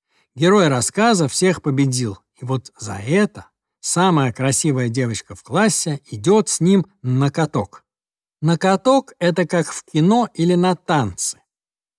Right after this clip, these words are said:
Награда не только в том, что он проведет вечер с первой красавицей. Награда еще и в публичности. Все увидят, что они вдвоем, что она с ним. Обратите внимание,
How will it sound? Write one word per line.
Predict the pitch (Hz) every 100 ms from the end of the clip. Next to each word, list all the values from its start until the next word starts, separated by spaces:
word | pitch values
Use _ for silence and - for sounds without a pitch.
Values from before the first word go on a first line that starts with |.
| -
Награда | 175 196 233 254 226
не | 220 233
только | 214 285 294 269 233
в | 220
том, | - - 190 165 127 - _
что | - - 175
он | 196 185
проведет | 165 - 165 170 170 180 170 -
вечер | 127 165 156 - 131
с | -
первой | - 165 151 135
красавицей. | 127 156 165 185 131 98 - - _ _ _ _ _ _ _ _ _ _
Награда | 123 131 156 170 156
еще | 143 135 -
и | 151
в | 139
публичности. | - 127 135 170 - 95 - - - _ _ _ _ _
Все | - - 180
увидят, | 180 120 135 202 151 131 _ _ _
что | - 127
они | 123 135
вдвоем, | 113 98 101 107 151 151 104 _
что | _ -
она | 110 123 139
с | - 120
ним. | 147 160 113 - _ _ _ _ _ _ _ _
Обратите | - 147 170 165 220 202 226
внимание, | 233 254 214 139 127 123 135